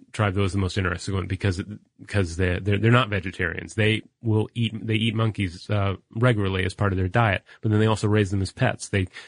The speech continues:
so, so they, on one level, they can connect with them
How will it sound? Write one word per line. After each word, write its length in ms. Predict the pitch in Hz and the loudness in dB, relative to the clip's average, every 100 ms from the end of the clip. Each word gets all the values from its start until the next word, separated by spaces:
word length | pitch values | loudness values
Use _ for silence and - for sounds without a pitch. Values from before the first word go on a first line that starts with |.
| - | -4
so, 100 | - | 0
so 140 | 110 120 | 2 4
they, 200 | 110 113 | 4 4
on 180 | 117 107 | 2 2
one 180 | 117 120 | 4 4
level, 180 | 117 110 | 2 0
they 120 | 113 | 0
can 160 | 110 | 0
connect 440 | 98 104 113 110 - | 0 2 2 0 -2
with 140 | 98 | -2
them 220 | - 92 | -2 -4